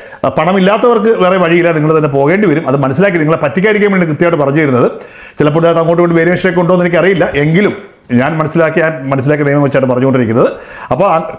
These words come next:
കഴിയുമെങ്കിൽ ഇത് നിങ്ങളൊരു എക്സ്പേർട്ടിനെ ഏൽപ്പിച്ച് ചെയ്യുന്നതായിരിക്കും നല്ലത്. അപ്പോൾ അതിൻ്റെ ഗുണമെന്ന് വെച്ച് കഴിഞ്ഞാൽ, ആ, അതിൻ്റെ ടെൻഷൻസ് ഒക്കെ നൂലാമലകളിലൊക്കെ മാറ്റി നിർത്തുവാൻ പറ്റും. അതിപ്പോൾ ഞ-, നമ്മളെന്നല്ല, ആരെയായാലും ഒരു എക്സ്പേർട്സിനെ നിങ്ങൾ ഏൽപ്പിക്കുന്നതായിരിക്കും ഏറ്റവും ബെസ്റ്റ്. ഒരു വസ്തു മേടിക്കുമ്പോൾ അതിൻ്റെ, ആ,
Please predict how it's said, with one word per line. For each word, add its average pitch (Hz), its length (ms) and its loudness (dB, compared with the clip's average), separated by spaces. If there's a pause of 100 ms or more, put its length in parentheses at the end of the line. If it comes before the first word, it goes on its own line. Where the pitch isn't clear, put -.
കഴിയുമെങ്കിൽ 220 480 2
ഇത് 156 200 0
നിങ്ങളൊരു 160 400 0
എക്സ്പേർട്ടിനെ 185 500 0
ഏൽപ്പിച്ച് 151 360 0
ചെയ്യുന്നതായിരിക്കും 139 520 0
നല്ലത്. 110 300 0 (160)
അപ്പോൾ 143 140 0
അതിൻ്റെ 170 220 0
ഗുണമെന്ന് 208 260 2
വെച്ച് 185 140 0
കഴിഞ്ഞാൽ, 170 260 0
ആ, 151 240 2
അതിൻ്റെ 156 380 0 (320)
ടെൻഷൻസ് 151 360 0
ഒക്കെ 165 100 0
നൂലാമലകളിലൊക്കെ 175 720 2
മാറ്റി 147 260 0
നിർത്തുവാൻ 143 300 0
പറ്റും. 135 260 -2
അതിപ്പോൾ 160 240 0
ഞ-, 120 220 -2
നമ്മളെന്നല്ല, 160 580 0
ആരെയായാലും 147 580 0
ഒരു 127 80 0
എക്സ്പേർട്സിനെ 185 440 -2
നിങ്ങൾ 156 200 0
ഏൽപ്പിക്കുന്നതായിരിക്കും 143 580 -2 (260)
ഏറ്റവും 175 300 2 (140)
ബെസ്റ്റ്. 101 320 -2 (320)
ഒരു 170 300 2
വസ്തു 151 460 0
മേടിക്കുമ്പോൾ 170 760 2
അതിൻ്റെ, 147 540 0
ആ, 123 560 0